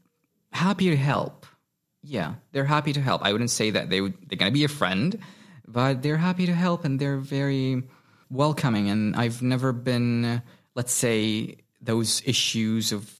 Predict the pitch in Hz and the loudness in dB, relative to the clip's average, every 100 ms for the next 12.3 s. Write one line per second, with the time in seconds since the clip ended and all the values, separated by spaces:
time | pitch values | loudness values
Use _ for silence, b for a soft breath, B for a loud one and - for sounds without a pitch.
0 | - 110 - - - 113 117 104 104 101 | -6 -6 -6 -6 -2 2 2 2 2 2
1 | - 95 98 90 - - - 113 104 101 | 0 2 2 0 -4 -8 -14 -4 -2 0
2 | 95 87 - 87 98 87 82 87 - - | -2 -4 -4 -6 -4 -4 -2 -4 -10 -20
3 | _ 107 - - 98 92 117 175 196 b | _ -2 0 0 0 0 0 0 -2 b
4 | b b b 147 151 170 160 160 156 - | b b b -2 2 2 2 0 -2 0
5 | 123 95 - - - - _ 110 110 104 | 0 0 -4 -8 -14 -14 _ 2 4 2
6 | - - 76 - - 78 - - - - | 0 -4 -4 -4 -4 -4 -4 -4 -4 -6
7 | 127 _ - 90 62 - - 123 131 - | -12 _ -8 -6 -4 -8 -6 0 0 0
8 | 147 156 - 151 151 - 123 120 117 113 | 0 2 2 2 0 0 0 2 2 0
9 | - b b b - 117 101 98 92 82 | -4 b b b -8 0 2 4 2 0
10 | 64 - - - _ _ 107 98 95 80 | -4 -8 -16 -20 _ _ -4 -2 -2 -2
11 | - 85 82 85 71 - - _ _ _ | -2 -4 -6 -6 -8 -10 -16 _ _ _
12 | - 76 | -10 -8